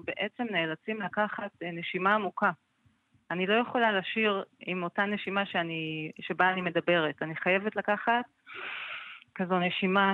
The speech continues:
טובה. אז קודם כל, כשאנחנו נושמים עמוק, אז, אה, יש סירקולציה טובה יותר של חמצן, ואז יש הרפייה, הרפייה של הגוף, הרפייה פיזיולוגית ממש, יש איזושהי עוררות פי-,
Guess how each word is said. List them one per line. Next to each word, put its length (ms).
טובה. 300
אז 140
קודם 260
כל, 180
כשאנחנו 500
נושמים 580
עמוק, 600
אז, 180
אה, 440
יש 140
סירקולציה 560
טובה 300
יותר 240
של 180
חמצן, 520
ואז 200
יש 180
הרפייה, 540
הרפייה 400
של 160
הגוף, 340
הרפייה 480
פיזיולוגית 640
ממש, 480
יש 280
איזושהי 360
עוררות 600
פי-, 160